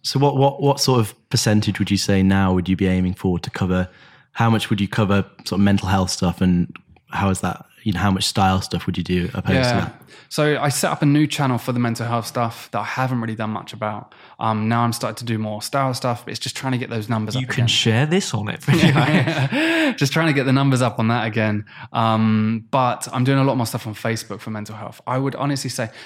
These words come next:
Speaker 2: because the magazine's still there, the magazine's the business, the magazine makes the money. Again, that's kind of, it was hard for me because a brand,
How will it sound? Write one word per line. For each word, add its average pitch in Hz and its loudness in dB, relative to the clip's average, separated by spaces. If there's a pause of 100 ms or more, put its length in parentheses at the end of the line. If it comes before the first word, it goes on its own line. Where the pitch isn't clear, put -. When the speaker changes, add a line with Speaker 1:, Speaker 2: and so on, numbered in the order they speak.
Speaker 2:
because 170 -2
the 202 0
magazine's 143 2
still 113 -2
there, 110 0
the 110 -4
magazine's 113 -2
the 120 -14
business, 107 -6
the 113 -8
magazine 110 -2
makes 104 -10
the 107 -8
money. 123 -2
Again, 113 -6
that's 98 -10
kind 110 -4
of, 104 -12 (600)
it 127 -8
was 147 -4
hard 156 -2
for 135 -2
me 127 0
because 117 -6
a 123 -4
brand, 139 0